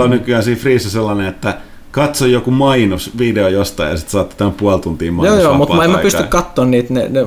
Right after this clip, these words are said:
Speaker 2: ne ärsyttää niin suuresti ne mainokset.
Speaker 1: <laughs> Mm.
Speaker 2: E, e, mut siis mä voin kuunnella niitä hö-,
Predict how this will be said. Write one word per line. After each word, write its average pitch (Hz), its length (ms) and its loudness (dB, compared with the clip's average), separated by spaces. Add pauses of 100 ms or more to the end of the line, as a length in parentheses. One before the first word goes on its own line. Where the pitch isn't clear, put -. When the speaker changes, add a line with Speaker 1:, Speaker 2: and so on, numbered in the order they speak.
Speaker 2:
ne 123 180 -2
ärsyttää 123 460 -4
niin 107 140 -4
suuresti 120 400 0
ne 117 100 0
mainokset. 120 640 0
Speaker 1:
<laughs> - 40 -14
Mm. - 200 -2
Speaker 2:
E, 127 100 4
e, 127 40 2 (520)
mut 131 220 -6
siis 127 140 -8
mä 123 80 -2
voin 190 160 4
kuunnella 143 440 4
niitä 117 300 -2
hö-, - 180 -6